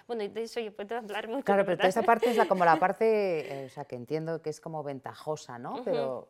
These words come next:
Speaker 1: superventajosa.
Speaker 2: seguro que hay, mm, muchas, eh, pegas, ¿no? Y que,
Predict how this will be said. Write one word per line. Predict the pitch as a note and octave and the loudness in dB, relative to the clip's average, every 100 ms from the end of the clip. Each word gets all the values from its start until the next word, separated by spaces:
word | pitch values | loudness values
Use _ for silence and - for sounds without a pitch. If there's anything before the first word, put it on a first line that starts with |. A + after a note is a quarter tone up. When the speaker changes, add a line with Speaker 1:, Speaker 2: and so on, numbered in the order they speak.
| _ | _
Speaker 1:
superventajosa. | - - F3 E3+ C3+ B2 C#3+ D#3+ | -20 -18 -14 -10 -8 -6 -2 2
Speaker 2:
seguro | E3+ F#3 | 2 2
que | F3 D3+ | 0 -4
hay, | C#3 D3 E3 - | -4 -4 -8 -12
mm, | C#3+ C#3 C3 B2 A#2 A#2 A#2 - A#2+ B2 A#2+ | -14 -14 -14 -16 -18 -20 -20 -20 -20 -20 -18
muchas, | C3 - D3 - | -18 -14 -14 -12
eh, | C#3 C3+ C3 B2+ B2 A#2+ - | -10 -8 -8 -8 -10 -14 -6
pegas, | D3 D#3+ D3 C3+ - | -4 -2 -2 -4 -10
¿no? | C3 G3+ C4 | -6 -4 -4
Y | D3+ C#3 | -4 -6
que, | D3 C3+ C3 B2 A#2+ | -8 -6 -6 -8 -12